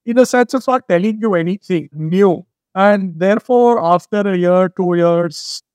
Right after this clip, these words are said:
companies started disclosing what their target payout ratio is. And as companies started disclosing it,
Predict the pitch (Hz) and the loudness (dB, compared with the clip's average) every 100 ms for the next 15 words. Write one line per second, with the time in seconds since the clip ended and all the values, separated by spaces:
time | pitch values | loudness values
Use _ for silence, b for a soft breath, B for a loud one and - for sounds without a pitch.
0 | - 170 - 180 - 160 156 156 151 - | -4 -4 -2 -4 0 -2 -2 -4 -8 -4
1 | 156 147 170 196 _ _ _ - 175 175 | -2 0 -2 -4 _ _ _ 0 0 2
2 | 170 156 147 160 - 151 147 139 143 139 | 0 0 0 -2 -2 -2 -2 -4 -6 -6
3 | - 143 127 117 110 - _ - 190 202 | -6 -8 -10 -14 -20 -20 _ -6 -2 0
4 | 180 190 - 196 - 214 196 185 175 185 | 2 0 2 -2 -2 -4 -2 0 0 -2
5 | 175 156 170 165 170 170 175 | -4 -6 -2 -2 -2 -2 -4